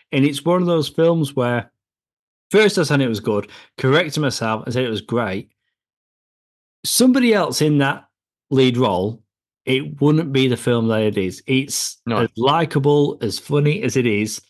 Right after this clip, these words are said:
Speaker 2: Then
Speaker 1: because of him.
Speaker 2: s-, seeing him in, uh, as Hannibal King in Blade three, when he got really jacked, that made me go, "Holy shit, this guy is Wade Wilson. This guy is Deadpool. This guy could totally," he's got the smart ass, you know, mouthy,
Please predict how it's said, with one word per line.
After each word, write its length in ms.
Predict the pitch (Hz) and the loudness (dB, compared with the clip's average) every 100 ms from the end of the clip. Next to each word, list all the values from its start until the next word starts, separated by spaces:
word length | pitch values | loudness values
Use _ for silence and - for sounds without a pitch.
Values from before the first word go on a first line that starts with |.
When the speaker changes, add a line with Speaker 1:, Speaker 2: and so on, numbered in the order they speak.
| _ _ _ _ - | _ _ _ _ -8
Speaker 2:
Then 220 | 135 180 | -4 -2
Speaker 1:
because 280 | 208 139 113 | -2 -2 -2
of 140 | 117 | 0
him. 240 | 117 92 - | -2 -4 -6
Speaker 2:
s-, 260 | - - _ _ _ _ - | -10 -12 _ _ _ _ -14
seeing 280 | - 180 190 | -8 -6 -4
him 300 | 160 156 151 | -2 -2 -4
in, 520 | 135 127 123 117 113 | -6 -4 -4 -4 -6
uh, 300 | 110 107 104 | -6 -4 -4
as 160 | 117 - | -6 -6
Hannibal 300 | 120 110 104 | -8 -8 -10
King 320 | - 143 120 | -8 -8 -8
in 200 | 110 104 | -10 -8
Blade 300 | 110 107 104 | -6 -6 -8
three, 440 | - 151 123 117 _ _ _ _ - | -10 -6 -6 -8 _ _ _ _ -12
when 180 | 135 | -6
he 80 | 135 | -4
got 100 | 123 | -4
really 180 | 120 117 | -4 -8
jacked, 480 | 120 127 104 - - _ _ - | -6 -6 -6 -10 -20 _ _ -8
that 140 | 135 | -6
made 120 | 139 | -6
me 80 | 123 | -8
go, 200 | 110 95 | -8 -8
"Holy 380 | - 151 117 107 | -8 -8 -8 -8
shit, 420 | - - 123 - | -8 -8 -8 -8
this 140 | 135 - | -10 -8
guy 260 | 117 95 | -6 -6
is 140 | 95 101 | -6 -6
Wade 200 | 95 98 | -6 -8
Wilson. 340 | 101 - - | -12 -14 -14
This 180 | 110 - | -12 -10
guy 320 | - 95 87 | -8 -6 -6
is 180 | 87 98 | -6 -8
Deadpool. 460 | 101 92 - 90 92 | -8 -8 -10 -12 -12
This 100 | - | -8
guy 140 | 101 | -8
could 180 | 95 - - | -8 -12 -10
totally," 640 | - 131 120 101 101 101 - - | -4 -2 0 -2 -4 -4 -12 -10
he's 140 | - 135 | -4 -2
got 120 | 127 | 0
the 60 | 113 | 0
smart 460 | - 151 147 143 | -2 0 0 0
ass, 280 | 135 123 - - | 0 -2 -6 -12
you 160 | 147 120 | -6 -4
know, 140 | 113 | -4
mouthy, 680 | 113 117 127 123 131 117 107 | -4 -2 -2 -2 -4 -12 -14